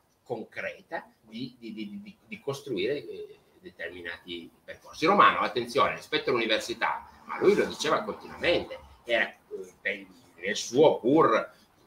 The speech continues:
indubbiamente Romano era dentro e contro, ma più contro che dentro l'università. Però attenzione, lui, Salvatore lo sa bene,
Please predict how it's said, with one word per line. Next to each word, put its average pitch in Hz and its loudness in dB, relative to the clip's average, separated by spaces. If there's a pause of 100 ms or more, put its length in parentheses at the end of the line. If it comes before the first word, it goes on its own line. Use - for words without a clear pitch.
indubbiamente 95 -2
Romano 107 4
era 92 4 (560)
dentro 117 4
e - -8
contro, 117 6 (100)
ma - -14
più - -20
contro - 4
che - -8
dentro 104 6
l'università. - -10 (800)
Però 156 6
attenzione, - 6
lui, 131 0 (120)
Salvatore 98 -8
lo 101 -2
sa - -16
bene, 143 2